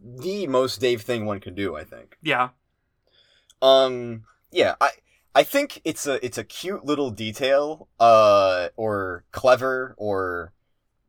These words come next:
Speaker 1: good writing that the, the, the, the bad end that, uh, that is, like, Dave tr-, trails off and gets caught up in his own, uh, internal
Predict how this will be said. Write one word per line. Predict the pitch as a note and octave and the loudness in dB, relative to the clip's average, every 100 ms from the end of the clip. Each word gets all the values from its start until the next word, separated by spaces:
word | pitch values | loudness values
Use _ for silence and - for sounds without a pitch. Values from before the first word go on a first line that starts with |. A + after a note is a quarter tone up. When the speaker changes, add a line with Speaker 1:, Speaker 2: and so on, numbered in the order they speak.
| _ _ G2+ | _ _ -10
Speaker 1:
good | C3 C3 | -6 -4
writing | A2 G#2+ A2+ A2+ A#2 A#2+ | -2 -2 -2 -6 -8 -14
that | F#2+ G#2 - | -6 -4 -4
the, | G2 G#2 F#2+ F2 F2 - _ _ _ _ _ _ _ _ _ _ _ _ _ | -6 -2 0 0 -4 -8 _ _ _ _ _ _ _ _ _ _ _ _ _
the, | B2+ A2 | -14 -8
the, | D3 F3 C3+ C#3 | -2 2 2 2
the | D3 | 2
bad | C3+ D3 | 6 8
end | D#3+ D#3+ D#3 | 8 6 4
that, | C3+ - | -4 0
uh, | A#2 | -2
that | G#2+ A#2+ | 0 -2
is, | A2+ G#2 - | -2 -6 -6
like, | G#2 F#2 - | -6 -6 -8
Dave | G#2+ B2+ C3+ B2+ - | -2 0 0 -4 -10
tr-, | - - - _ - | -16 -18 -20 _ -18
trails | - D3 C3+ C3+ A#2 | -2 2 4 4 2
off | G#2 A2 | 2 2
and | A2+ A2 | -2 -6
gets | G2 | -10
caught | - - G#2 | -6 0 2
up | G#2+ - | 0 -4
in | G2+ | -10
his | G2 F#2+ | -8 -4
own, | G2 G2+ G#2 G2+ - _ _ _ _ _ | -4 -4 -6 -10 -14 _ _ _ _ _
uh, | F2+ E2+ D#2+ D#2 D#2+ D#2+ C#2 A#1+ A1 _ _ _ _ _ _ _ _ _ _ _ _ _ _ | -4 -2 -2 -6 -6 -8 -12 -14 -20 _ _ _ _ _ _ _ _ _ _ _ _ _ _
internal | A#2 A#2+ - B2+ A#2+ A#2+ A2+ A2+ G2+ | -12 -10 -4 -2 0 -2 -2 -4 -6